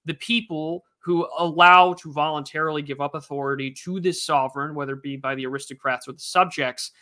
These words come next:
uh, this is someone that just steals, robs, plunders, kills, murders, rapes for himself. And this is something for us to sort of understand back to what de Maistre is saying, that,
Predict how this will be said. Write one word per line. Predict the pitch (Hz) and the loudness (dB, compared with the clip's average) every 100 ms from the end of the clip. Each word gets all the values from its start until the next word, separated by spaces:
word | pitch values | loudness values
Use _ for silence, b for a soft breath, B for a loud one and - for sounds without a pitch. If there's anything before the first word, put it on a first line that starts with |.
| b b | b b
uh, | 160 160 | 4 4
this | 175 - | 4 -2
is | 180 | 0
someone | 180 165 156 | 0 0 -2
that | 147 | -4
just | 151 143 - | -4 -6 -6
steals, | 165 151 143 143 | -6 -4 -4 -2
robs, | 147 139 139 - | 4 4 2 -4
plunders, | 156 147 139 131 | -4 -4 -4 -10
kills, | - 143 135 131 | -6 -4 -4 -4
murders, | 135 131 127 131 | -6 -4 -6 -4
rapes | 127 - | -6 -6
for | - | -12
himself. | 120 120 - 156 120 - _ b b b | -12 -6 0 0 0 -8 _ b b b
And | 160 160 | -2 -2
this | 160 - | -4 -6
is | 156 | -6
something | 156 147 | -4 -4
for | 156 147 | 0 -2
us | - | -2
to | 143 | -8
sort | 135 139 | -6 -6
of | 135 | -6
understand | 135 135 - 143 139 135 - | -6 -6 -4 -2 -2 -4 -4
back | 151 143 - | 2 2 0
to | |
what | 147 139 | -10 -4
de | |
Maistre | 160 220 220 165 | 2 2 2 -6
is | 135 - | -6 -4
saying, | 139 127 131 | -4 -4 -6
that, | 135 | -8